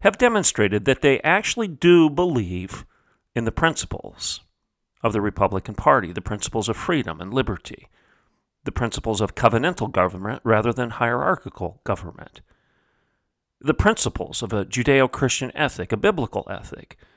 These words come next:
that living by the Ten Commandments would be better than living by the ten thousand laws that come with the left. One party leans more into covenantal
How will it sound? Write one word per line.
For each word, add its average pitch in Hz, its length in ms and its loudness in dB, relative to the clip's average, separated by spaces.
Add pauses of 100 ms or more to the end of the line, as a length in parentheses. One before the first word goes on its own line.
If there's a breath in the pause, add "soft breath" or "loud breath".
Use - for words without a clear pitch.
(480)
that - 200 0
living 151 300 2
by 131 180 6
the 127 100 2
Ten 123 260 -2
Commandments 117 680 -2
would 113 200 0
be 113 140 0
better 131 440 6
than 117 280 0 (260 loud breath)
living 120 360 2
by 110 220 4
the 110 120 0
ten 117 260 -2
thousand 120 800 6
laws 104 520 4
that - 160 -4
come 123 320 0
with 110 140 -4
the 113 120 -6
left. - 500 -6 (1120)
One 175 260 4
party 165 300 4
leans 143 460 0
more 120 520 4
into 120 600 0 (280 soft breath)
covenantal 123 920 0